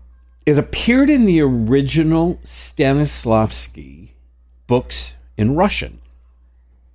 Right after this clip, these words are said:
In the early nineteen twenties, a woman who was not an actress, but was in fact a Russian scholar,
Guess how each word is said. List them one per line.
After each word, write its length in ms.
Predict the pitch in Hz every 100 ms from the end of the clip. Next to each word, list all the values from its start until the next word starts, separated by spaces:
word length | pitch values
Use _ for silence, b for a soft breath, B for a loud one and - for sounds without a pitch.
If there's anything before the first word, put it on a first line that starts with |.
| _ _ _ _ _ _ _ _ _ _ _ _ _ _ -
In 100 | 151
the 120 | 170
early 320 | 185 240 294
nineteen 680 | 269 220 202 - - 175 165
twenties, 1040 | - - 143 123 127 90 53 67 117 - - _ _ _ _ _ _ _ _ _ _ -
a 80 | 131
woman 380 | 127 156 180 160
who 200 | - 165
was 300 | 123 117 104
not 640 | 101 107 135 190 226 - - -
an 140 | 185
actress, 880 | - 285 285 - - - - - - _ _ _ _ _ -
but 140 | 143
was 220 | 143 151 180
in 100 | 160
fact 320 | 170 160 - -
a 140 | 147
Russian 720 | 131 117 170 214 - 104 98
scholar, 720 | 90 - 110 92 73 64 139